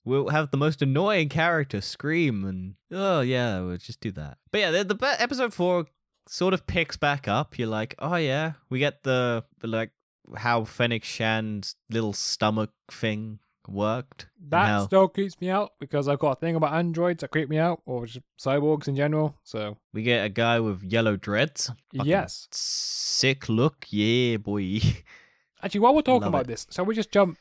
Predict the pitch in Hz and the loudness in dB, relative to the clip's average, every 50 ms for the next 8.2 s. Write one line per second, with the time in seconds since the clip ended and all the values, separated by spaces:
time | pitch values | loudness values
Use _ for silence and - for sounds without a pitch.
0 | _ - 165 165 - 175 160 - 165 156 - - - 165 156 147 143 143 143 143 | _ -2 0 0 0 0 -2 -2 -4 -6 -4 -2 0 2 2 4 4 4 2 2
1 | 143 139 131 123 113 - _ _ - - 156 147 - 170 143 - 110 90 - _ | 2 0 -2 -4 -6 -10 _ _ -2 0 0 2 4 2 2 0 -2 -12 -14 _
2 | _ _ - 165 175 180 180 175 - - 160 151 143 - 151 139 131 143 143 143 | _ _ -6 -2 -2 0 2 2 0 2 0 0 0 0 -2 -2 0 0 -2 0
3 | 139 143 131 123 110 - - - 107 104 - _ - - 90 90 92 90 - - | 0 -2 -2 -2 -4 -6 -6 -4 -4 -4 -6 _ -6 -4 -4 -4 -4 -4 -6 -8
4 | - 90 - - - - - - - - - - - 147 170 208 - 165 170 160 | -10 -10 -12 -14 -16 -18 -18 -20 -20 -20 -10 -6 -4 -4 -2 -2 -2 -2 -2 -2
5 | - 127 131 131 131 135 151 165 170 202 160 156 139 139 131 135 127 - 110 95 | -4 -4 -2 2 4 4 4 2 2 0 0 0 0 0 0 -2 -2 -4 -8 -12
6 | 85 - - 131 151 - - 175 156 147 147 131 98 - - _ _ _ _ _ | -12 -10 -8 -8 -8 -4 -4 -4 -2 -2 -4 -4 -6 -10 -20 _ _ _ _ _
7 | _ _ _ _ - - - - 117 107 - - - - 92 95 98 95 95 98 | _ _ _ _ -16 -14 -8 -4 -4 -2 -2 -2 -2 -2 -2 -2 -2 -2 -4 -6
8 | - - - | -8 -12 -16